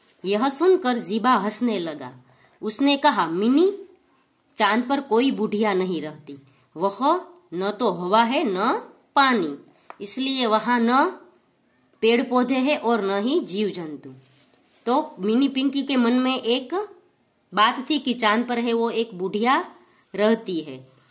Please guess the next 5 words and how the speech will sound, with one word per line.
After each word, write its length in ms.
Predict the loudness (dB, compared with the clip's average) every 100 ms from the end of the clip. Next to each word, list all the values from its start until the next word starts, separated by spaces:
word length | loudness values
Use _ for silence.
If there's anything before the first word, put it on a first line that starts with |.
| -8
इसलिए 440 | -6 -2 0 0
उसने 560 | 0 -2 -2 -2 -2 -6 -18 _ _
पूछा 280 | -6 -2 0
कि 160 | -2 -6
तुम 380 | -2 0 0